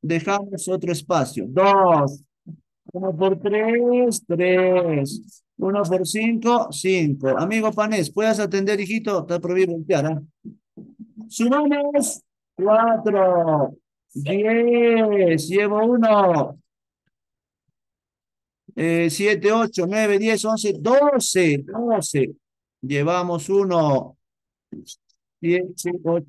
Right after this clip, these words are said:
nueve, diez, once, doce. Ya. Aquí, tres, seis, siete, ocho. Siete. Ya.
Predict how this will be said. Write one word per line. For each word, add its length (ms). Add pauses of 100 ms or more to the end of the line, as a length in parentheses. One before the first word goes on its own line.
nueve, 380
diez, 280
once, 240
doce. 320
Ya. 200 (240)
Aquí, 540
tres, 300 (180)
seis, 540
siete, 340
ocho. 1700 (2750)
Siete. 1400 (240)
Ya. 480